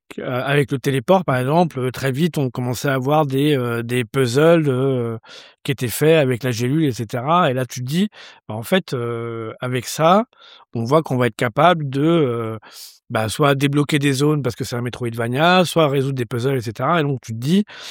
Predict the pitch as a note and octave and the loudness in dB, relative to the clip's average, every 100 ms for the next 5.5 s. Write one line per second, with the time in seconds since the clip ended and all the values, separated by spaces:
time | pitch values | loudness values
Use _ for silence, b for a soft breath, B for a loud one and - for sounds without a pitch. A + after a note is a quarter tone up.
0 | B B - G#2 E3+ - A#3 D3 D#3+ D3 | B B -6 0 0 -2 -2 4 4 4
1 | C3 B2+ - B2+ B2+ A#2 A#2 A2 - E3+ | 2 0 -2 -4 -4 -4 -6 -6 -2 2
2 | F#3 D3 - B B - A#2 A#2+ D#3 F3+ | 2 0 -8 B B -4 -2 2 2 2
3 | B2+ - - A#2+ D3 - - D3+ D#3 F#3+ | -2 -4 -8 -4 -4 -2 0 2 2 0
4 | - B B B B2 B2 B2+ A#2 B2 C#3 | -4 B B B -2 0 0 -2 -2 0
5 | D#3+ _ E3+ E3+ | -2 _ 2 4